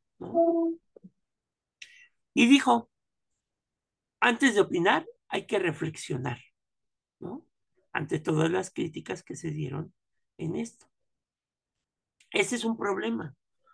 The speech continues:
Porque estas empresas, estas marcas,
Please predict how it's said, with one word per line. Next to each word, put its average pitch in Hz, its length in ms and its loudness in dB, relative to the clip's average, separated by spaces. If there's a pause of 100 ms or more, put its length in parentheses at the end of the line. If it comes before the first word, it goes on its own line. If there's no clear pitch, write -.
(560)
Porque 185 300 8
estas 285 300 2
empresas, 220 880 2 (640)
estas - 300 -10
marcas, 175 720 0